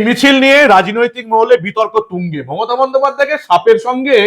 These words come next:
তুলনা করে ছবি দিয়ে যাচ্ছে, মানে, মমতা বন্দ্যোপাধ্যায় মুসলিমদের কাছে দুমুখী সাপ। ভাবা যায়, কখনো ভেবেছিলেন যে পশ্চিমবঙ্গে এই দৃশ্য দেখবেন? মমতা বন্দ্যোপাধ্যায় এই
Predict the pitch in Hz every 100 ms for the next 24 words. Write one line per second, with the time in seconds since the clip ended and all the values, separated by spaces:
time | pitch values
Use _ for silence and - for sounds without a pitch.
0 | 208 - _ 226 240 262 262 262 269 208
1 | 233 262 240 196 156 185 196 180 220 233
2 | 240 240 240 240 202 202 220 214 226 226
3 | 220 196 175 _ _ 135 226 226 233 220
4 | 170 170 - - _ _ _ 120 165 233
5 | 233 254 233 - - _ - 175 262 240
6 | 160 240 - 269 254 135 117 170 208 -
7 | 240 240 233 233 196 214 220 220 214 196
8 | 214 - _ _ _ _ _ _ _ 160
9 | 254 269 262 262 262 269 202 254 262 269
10 | 277 _ 196 247